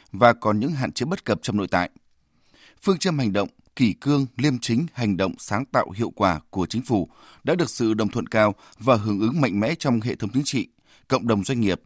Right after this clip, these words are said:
doanh nhân và nhân dân cả nước. Thấm nhuần sâu sắc chỉ đạo của đồng chí Tổng Bí thư, Chủ tịch nước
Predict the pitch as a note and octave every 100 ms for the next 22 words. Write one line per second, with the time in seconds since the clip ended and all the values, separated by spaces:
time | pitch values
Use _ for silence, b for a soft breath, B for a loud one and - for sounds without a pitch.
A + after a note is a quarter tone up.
0 | _ F2 C3 B2 A#2+ - F2 G2 G2 G#2+
1 | F2+ F2 A2 F#3+ _ _ _ _ _ _
2 | _ _ _ _ _ _ _ - D3 F#3+
3 | A2 G#2+ C#3 F3+ F#3 G#2 G2+ F#2+ - F#2
4 | F#2+ F2 G#2 C#3 A2+ F2 G#2 B2+ A2+ G#2
5 | - G#2 F#2 F#2 A2+ F#3